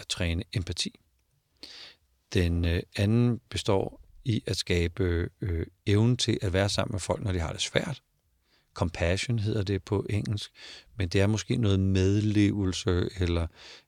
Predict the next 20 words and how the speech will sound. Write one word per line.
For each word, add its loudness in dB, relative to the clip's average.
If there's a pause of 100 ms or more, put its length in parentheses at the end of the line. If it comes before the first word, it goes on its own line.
eller 2
medlidelse, 2
at 0
vi -2
kan 0
lide 0
sammen -2
med -2
folk, -2
uden 4
at 6
skulle -2
fikse 0
dem. -4 (1080)
Den 0
tredje 6
hedder 4
sympathetic -2 (120)
joy, -2 (840)
eller, 0